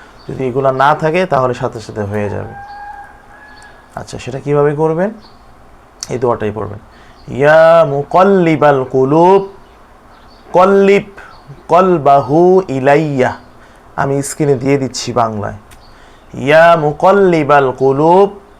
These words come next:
কল্লিব কলবাহু ইলাইয়া।" এখানে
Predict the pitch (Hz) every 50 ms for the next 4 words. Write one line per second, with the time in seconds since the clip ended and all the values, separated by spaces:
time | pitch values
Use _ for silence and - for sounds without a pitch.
0 | - - - - - - - - - - - - - - - - - - - -
1 | 165 185 202 208 202 202 190 185 175 - - - - - - _ _ - _ -
2 | - 165 180 202 190 170 139 143 143 143 - 147 165 170 160 127 135 127 139 139
3 | 131 127 135 135 131